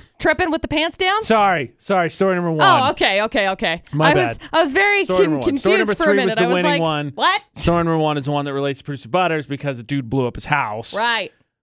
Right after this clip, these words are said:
Speaker 2: With electric fly
Speaker 1: With
Speaker 2: swatter.
Speaker 1: Yep.
Speaker 2: Silver
Speaker 1: Zapper.
Speaker 2: lining. When you blow up your house, I'm pretty sure he got the fly.
Speaker 1: Yeah. <laughs> Silver lining. Now we know to just, you know,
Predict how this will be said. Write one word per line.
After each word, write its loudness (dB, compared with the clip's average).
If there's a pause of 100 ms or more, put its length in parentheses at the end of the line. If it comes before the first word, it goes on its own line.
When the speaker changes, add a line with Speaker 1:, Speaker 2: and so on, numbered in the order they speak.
(160)
Speaker 2:
With -4
electric -4
fly 0
Speaker 1:
With 2
Speaker 2:
swatter. -2
Speaker 1:
Yep. -6 (1120)
Speaker 2:
Silver 4
Speaker 1:
Zapper. 2
Speaker 2:
lining. -2
When -4
you -2
blow 0
up -6
your -4
house, -4 (240)
I'm 0
pretty 0
sure -2
he -4
got 0
the -4
fly. -6 (1500)
Speaker 1:
Yeah. -2 (400)
<laughs> -4 (140)
Silver 0
lining. -2 (1600)
Now 0
we -4
know -2
to -4
just, -8
you -8
know, -4